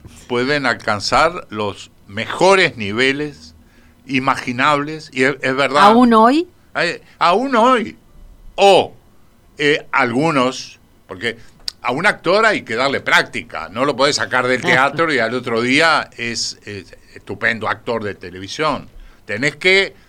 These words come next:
Speaker 1: prepararlo, él mismo se va a dar cuenta. En poco tiempo de preparación, y esa preparación es plata,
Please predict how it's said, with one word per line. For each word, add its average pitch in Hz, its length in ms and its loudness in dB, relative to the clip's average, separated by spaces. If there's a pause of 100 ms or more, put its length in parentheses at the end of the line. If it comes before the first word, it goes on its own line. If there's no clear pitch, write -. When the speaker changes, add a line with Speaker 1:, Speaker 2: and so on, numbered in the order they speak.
(180)
Speaker 1:
prepararlo, 131 720 4
él 156 80 0
mismo 175 320 -2
se - 140 -4
va 120 140 2
a 123 40 2
dar 101 200 -2
cuenta. 101 600 -4 (240)
En 107 160 -10
poco 165 440 0
tiempo 131 580 -2
de 107 100 -4
preparación, 107 880 -6
y 107 80 -12
esa 107 280 -8
preparación 98 640 -10
es 104 80 -14
plata, 120 560 -4